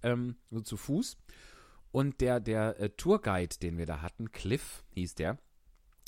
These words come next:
der hat erzählt, dass es, dass er es vor ein paar Wochen erlebt hat. Ähm, ich möchte ihm da die Geschichte glauben, dass während da sämtliche Leute sich auf dieses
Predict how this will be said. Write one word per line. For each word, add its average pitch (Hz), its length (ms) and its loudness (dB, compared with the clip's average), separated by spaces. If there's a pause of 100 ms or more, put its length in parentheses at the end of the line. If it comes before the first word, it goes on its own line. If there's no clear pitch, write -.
(120)
der 90 160 -2
hat 120 140 -2
erzählt, 120 400 0
dass 117 140 0
es, 110 140 -4
dass 104 180 -2
er 107 80 0
es - 80 -8
vor 110 160 -2
ein 98 160 -4
paar 90 180 -2
Wochen 131 240 -2
erlebt 92 400 -2
hat. 139 220 -2 (480)
Ähm, 92 280 2 (200)
ich - 240 -6 (180)
möchte 113 400 4
ihm 78 140 -2
da 78 100 -4
die 76 160 -8
Geschichte 80 360 -6
glauben, 82 380 -2 (380)
dass 101 300 2
während 123 280 4
da 113 120 6
sämtliche 143 360 0
Leute 127 480 6
sich 113 280 0
auf 110 120 0
dieses 104 400 -2